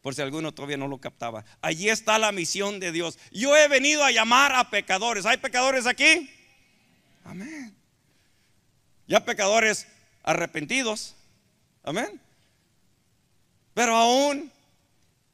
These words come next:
de repente continuamos pecando de una forma o de otra. Quizás ya no son aquellas,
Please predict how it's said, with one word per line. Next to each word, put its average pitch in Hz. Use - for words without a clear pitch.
de 233
repente 247
continuamos 214
pecando 190
de 190
una 202
forma 196
o 185
de 185
otra. 190
Quizás 185
ya 208
no 208
son 202
aquellas, 190